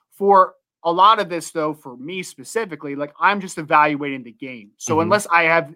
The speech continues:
Speaker 1: seen that perspective of, like, "Hey, he can do that," he
Speaker 2: Mm-hmm.
Speaker 1: just, for whatever reason, hasn't taken
Speaker 2: Right.
Speaker 1: it from a, you know,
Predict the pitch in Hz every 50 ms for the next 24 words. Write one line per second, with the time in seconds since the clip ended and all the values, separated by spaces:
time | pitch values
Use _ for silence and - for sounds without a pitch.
0 | _ - - - 226 226 233 214 190 170 156 151 - 156 143 - - - 170 160
1 | - - 143 139 151 151 151 156 151 143 147 - _ _ _ _ - 269 220 165
2 | 170 190 165 - - 208 254 254 208 147 147 131 123 110 113 107 98 95 - _
3 | _ - 113 110 104 101 - - - 175 170 160 190 180 180 160 160 196 196 185
4 | 156 170 160 156 143 - - - 180 180 151 165 160 156 151 - 202 202 196 202
5 | 196 185 - - - 175 170 170 170 165 156 143 139 139 - _ _ _ _ _
6 | _ _ _ _ - 180 170 139 147